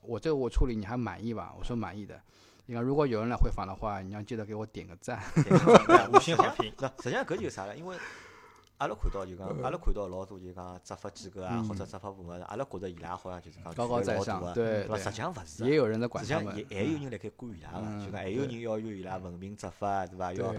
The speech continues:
Speaker 1: 对。
Speaker 2: 有理有据去执法。
Speaker 1: 嗯。
Speaker 2: 实际上就讲搿并没阿拉想象当中就他们有那么的就是跋扈，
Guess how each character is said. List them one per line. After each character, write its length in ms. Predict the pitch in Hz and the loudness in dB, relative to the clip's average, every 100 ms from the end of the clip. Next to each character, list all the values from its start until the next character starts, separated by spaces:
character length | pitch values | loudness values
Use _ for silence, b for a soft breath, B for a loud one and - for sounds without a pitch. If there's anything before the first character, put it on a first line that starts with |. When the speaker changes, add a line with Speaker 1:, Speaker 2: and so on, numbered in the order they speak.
| 92 | -8
Speaker 1:
对。 200 | - - | -8 -4
Speaker 2:
有 140 | 98 104 | -2 -4
理 200 | 104 101 | -4 -6
有 180 | 98 101 | -6 -8
据 280 | - 98 104 | -10 -8 -8
去 160 | 101 98 | -10 -12
执 180 | 90 92 | -12 -8
法。 160 | 104 | -8
Speaker 1:
嗯。 40 | 95 b _ | -8 b _
Speaker 2:
实 80 | 95 | -8
际 60 | 127 | -6
上 120 | 151 | -6
就 60 | |
讲 240 | 147 151 - - | -6 -8 -6 -4
搿 100 | - | -2
并 220 | - 127 | -2 -4
没 80 | 160 | -4
阿 140 | - | -4
拉 80 | 113 | -4
想 160 | - 104 | -6 -8
象 100 | 117 | -6
当 160 | 113 | -8
中 160 | 101 87 | -8 -12
就 80 | 90 87 | -12 -12
他 140 | - 101 | -10 -8
们 80 | |
有 100 | 95 104 | -6 -6
那 140 | 143 | -4
么 120 | 123 | -6
的 100 | 92 | -8
就 80 | 87 | -14
是 340 | - 92 85 b b b - | -16 -12 -12 b b b -12
跋 220 | 80 85 | -8 8
扈， 220 | - | 8